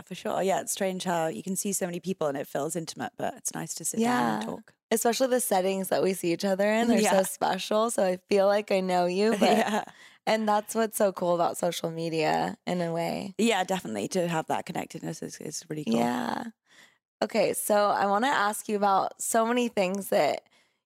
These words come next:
Speaker 2: you've been up to and that you do, and I'm so inspired by your work for the environment and sustainability and as a filmmaker. And I wanna start with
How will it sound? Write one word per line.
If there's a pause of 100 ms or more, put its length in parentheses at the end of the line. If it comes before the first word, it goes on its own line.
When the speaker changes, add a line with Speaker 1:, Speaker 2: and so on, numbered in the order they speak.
Speaker 2:
you've
been
up
to
and
that
you
do,
and
I'm
so
inspired
by
your
work (320)
for
the
environment
and
sustainability
and (320)
as
a
filmmaker. (520)
And
I
wanna
start
with